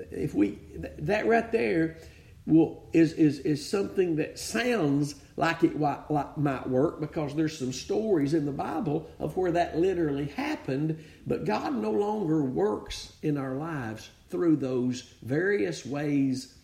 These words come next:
and diverse manners. Hebrews chapter one tells us that. And when we're doing those things that seem right and appear right, I'm quoting Scripture,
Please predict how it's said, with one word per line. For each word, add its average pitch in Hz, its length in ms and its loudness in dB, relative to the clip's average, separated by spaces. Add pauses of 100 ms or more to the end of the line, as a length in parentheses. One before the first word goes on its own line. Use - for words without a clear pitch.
(200)
and 131 180 -2
diverse 120 600 -4
manners. - 720 -8 (880)
Hebrews 120 680 0
chapter 120 380 -6
one 123 400 -2 (240)
tells 104 360 -4
us 101 180 -10
that. 127 280 -10 (1500)
And 170 200 4
when 202 200 6
we're 190 140 6
doing 220 480 4
those 117 320 2
things 120 480 -2
that 151 180 -2
seem 226 380 0
right 110 360 -2
and 139 160 -2
appear 143 380 0
right, 131 260 0
I'm 131 160 -2
quoting 175 520 2
Scripture, 113 800 0